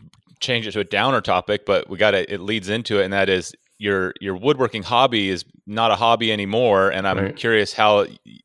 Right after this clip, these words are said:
Speaker 1: that's changed for you, just working with wood from being the thing you did on the weekends when you had extra time.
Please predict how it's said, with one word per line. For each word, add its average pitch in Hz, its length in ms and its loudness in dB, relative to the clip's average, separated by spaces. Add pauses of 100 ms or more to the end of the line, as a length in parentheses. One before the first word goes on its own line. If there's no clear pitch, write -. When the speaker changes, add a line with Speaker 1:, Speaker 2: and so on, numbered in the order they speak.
(280)
Speaker 1:
that's 101 260 -2
changed 110 420 -4
for - 140 -8
you, 98 400 -2
just 95 200 -6
working 107 340 -2
with 98 140 -4
wood 104 360 0
from 92 380 -4
being 98 220 -6
the 87 80 -10
thing 101 200 -8
you 98 60 -6
did 98 140 -2
on 95 80 -2
the 92 60 -6
weekends 98 520 -4
when 98 80 -10
you 95 80 -8
had 95 160 0
extra 95 240 -6
time. 98 300 -4